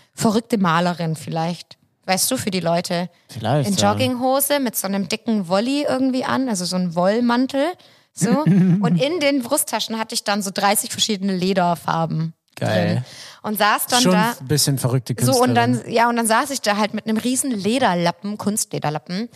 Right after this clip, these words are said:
Speaker 1: über einem Stehtisch.
Speaker 2: Lederlappen ist der schwedische Name für Batman.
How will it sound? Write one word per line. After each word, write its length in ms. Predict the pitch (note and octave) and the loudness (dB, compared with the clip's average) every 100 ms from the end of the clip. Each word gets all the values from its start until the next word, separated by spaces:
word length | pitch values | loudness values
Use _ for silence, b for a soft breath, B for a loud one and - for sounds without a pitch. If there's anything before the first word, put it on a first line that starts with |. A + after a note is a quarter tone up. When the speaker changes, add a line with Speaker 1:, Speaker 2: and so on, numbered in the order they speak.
| B B - | B B -8
Speaker 1:
über 160 | G#3+ | -2
einem 160 | G#3+ G3+ | 0 0
Stehtisch. 480 | - A#3 B3 F3+ F3+ | 0 0 0 0 2
Speaker 2:
Lederlappen 540 | C#3+ E3 D3 C#3+ D3 | 4 6 4 2 2
ist 160 | C3 - | 0 2
der 60 | A#2+ | 0
schwedische 420 | - C3+ C3 B2+ | 2 2 2 0
Name 240 | A#2+ B2 | 2 0
für 160 | G#2+ A2 | 0 -2
Batman. 500 | A2 B2 G#2+ F#2 | -2 -2 -4 -6